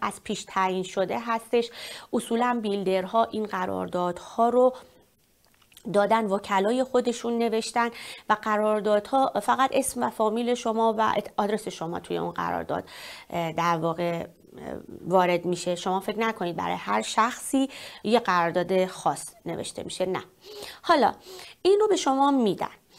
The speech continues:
اما این به منزله این نیست که شما الان اون ملک رو خریدید. این در هولد شما میمونه، یعنی شما در مب-، در مدت ده روز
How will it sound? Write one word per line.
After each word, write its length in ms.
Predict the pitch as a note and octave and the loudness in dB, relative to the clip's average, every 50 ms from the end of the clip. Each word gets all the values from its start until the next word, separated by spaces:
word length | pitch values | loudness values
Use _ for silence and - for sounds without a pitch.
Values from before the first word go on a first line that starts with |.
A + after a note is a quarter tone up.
| - - _ - | -20 -4 _ 4
اما 200 | D4+ E4+ F#4+ G#4+ A4 | 6 6 6 6 4
این 140 | F4 F4 E4+ | 4 2 4
به 100 | C#4+ B3 | 4 2
منزله 500 | A3+ A3 G#3+ G#3 G#3 G3+ G#3 G#3 G#3+ B3 | 2 2 2 2 0 2 2 2 2 2
این 100 | C4+ C#4 | 0 0
نیست 160 | C4 - - | 0 -2 -4
که 60 | G3+ | -8
شما 280 | F#3+ - G3 F#3+ G3 G3 | -6 -4 -2 -2 -2 -2
الان 240 | G3 F#3+ G3 G3+ | -2 -2 -2 -2
اون 140 | - - G3 | -2 -2 -2
ملک 240 | G3 F#3+ G3 F#3+ F#3 | -2 0 -2 -2 -4
رو 160 | - - G3 | -2 -2 -2
خریدید. 640 | F#3+ - - - E3+ D#3+ - E3 - - - - - _ | -2 -2 -4 -6 -6 -6 -6 -8 -8 -10 -12 -12 -8 _
این 220 | - E4+ F4+ F#4 E4+ | 4 6 6 6 6
در 280 | - B3 G#3+ G#3 G#3 G#3 - - | 4 2 2 2 0 -2 -4 -2
هولد 340 | - B3 C4 C4+ B3+ A3+ B3+ | 2 2 4 2 2 0 -2
شما 400 | B3+ - - F#3 F3+ F3+ F#3 F#3+ | -2 -2 -2 -4 -2 -2 0 0
میمونه، 420 | F#3+ F#3 F3 F3 - - D3+ - - | 0 -2 -4 -4 -6 -6 -6 -4 -4
یعنی 380 | F3+ F#3 F3+ F#3 G3+ A3 A3 A3 - - - - - - - | -2 -2 0 0 0 0 0 -2 -6 -14 -14 -14 -16 -14 -12
شما 640 | - - - - - G#3+ G3+ G#3 G#3 F#3+ D#3+ - - - - - - - _ | -10 -10 -8 -2 0 2 2 4 4 2 0 -2 -6 -14 -20 -20 -20 -8 _
در 300 | - A3+ G3+ F#3+ F#3 F#3 | 2 4 4 4 4 2
مب-، 460 | F#3 F#3 G3 F#3+ F3+ F3 E3+ - - F3 E3+ - | 0 0 0 2 2 0 -2 -2 -4 -4 -2 2
در 200 | G3 G3 F#3+ F#3 | 2 4 4 4
مدت 440 | F#3 F3+ F3+ F3 E3+ G3+ G3+ - - F3+ F#3 - - - | 2 0 0 0 0 0 0 -2 -4 -8 -8 -10 -6 0
ده 400 | A#3+ C4 C#4+ D#4+ D#4 - - - | 0 2 2 0 -2 -6 -8 -8
روز 440 | C4 A#3+ C4 C4+ C4+ C4+ B3+ - | -4 -2 0 0 0 0 -2 -6